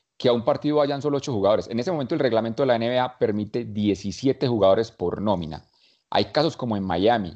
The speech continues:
como en Filadelfia, como en Boston, donde están llegando solo ocho jugadores habilitados, o sea, que no tienen problema de covid o que no tienen lesión. Y esto para la, la N B A es un, es una, una mega organización en el planeta, es que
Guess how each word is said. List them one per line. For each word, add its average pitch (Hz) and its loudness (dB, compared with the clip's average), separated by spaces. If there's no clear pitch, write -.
como 90 -10
en 85 -10
Filadelfia, 87 0
como 92 -6
en 95 -4
Boston, 107 0
donde 110 2
están 117 0
llegando 143 -2
solo 143 -2
ocho 165 0
jugadores 123 2
habilitados, 104 0
o 101 -8
sea, 104 2
que 107 -10
no 90 -8
tienen 120 -4
problema 104 2
de 123 0
covid 127 0
o - 0
que 87 -4
no 92 -4
tienen 123 0
lesión. 113 -2
Y 95 0
esto 139 0
para 98 2
la, 92 2
la 82 -2
N 95 -4
B 131 0
A 135 2
es 131 -8
un, 135 -10
es - -14
una, 131 -6
una 131 -2
mega 92 4
organización 98 -2
en 127 -4
el 107 -2
planeta, 95 -4
es 90 -10
que 135 -4